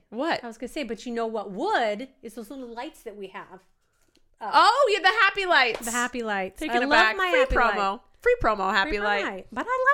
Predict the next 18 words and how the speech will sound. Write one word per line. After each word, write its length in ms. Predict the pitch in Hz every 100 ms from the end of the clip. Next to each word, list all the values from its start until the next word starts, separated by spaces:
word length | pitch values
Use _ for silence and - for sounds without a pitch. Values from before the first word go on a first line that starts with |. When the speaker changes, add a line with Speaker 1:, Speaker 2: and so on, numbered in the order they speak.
| 640
Speaker 2:
like 100 | -
them. 220 | 254 202 165
Speaker 1:
I 40 |
gotta 160 | 208 180
share 260 | - 202
this 160 | 190 180
clip 180 | - 185
with 80 | 170
my 80 |
manager 480 | 165 170 165 151 156
so 140 | 160 -
they 140 | -
can 120 | -
send 200 | - -
it 60 | -
to 140 | - 269
him. 200 | - 320
<laughs> 100 | 370